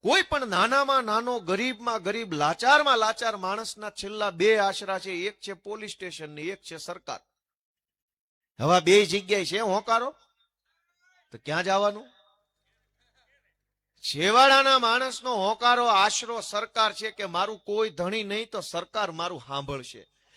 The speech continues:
મારી પાસે ઘર નથી તો સરકાર મારું સાંભળશે.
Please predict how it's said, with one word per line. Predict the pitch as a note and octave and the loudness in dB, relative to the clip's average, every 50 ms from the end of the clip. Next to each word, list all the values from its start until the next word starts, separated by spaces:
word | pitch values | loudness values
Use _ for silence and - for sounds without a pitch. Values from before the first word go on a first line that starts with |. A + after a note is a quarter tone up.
| _ _ _ _ B2+ | _ _ _ _ -2
મારી | E3+ F#3+ G3+ A3 | -2 0 0 0
પાસે | G3 A3+ A3 G#3+ | 0 0 -2 -2
ઘર | C#3+ - F#3 G3 G#3+ A3+ A3 | -2 0 2 2 2 2 0
નથી | A3 A3+ A#3 A3+ A#3 B3+ B3+ C4 C4+ - _ _ _ _ _ _ _ _ _ _ - | -2 -6 -6 -6 -6 -8 -8 -8 -10 -14 _ _ _ _ _ _ _ _ _ _ -6
તો | G#3+ | -6
સરકાર | G3 - G3+ G#3+ A3+ - C4+ C4 B3+ | -4 0 -2 -2 2 6 6 6 6
મારું | B3 A#3+ B3 B3+ B3 A3 | 6 4 4 2 2 0
સાંભળશે. | G3 A3 A3+ G#3+ G3 G#3 F#3+ F3 - E3 C#3+ - | 0 -2 0 0 -2 -4 -4 -6 -10 -14 -16 -20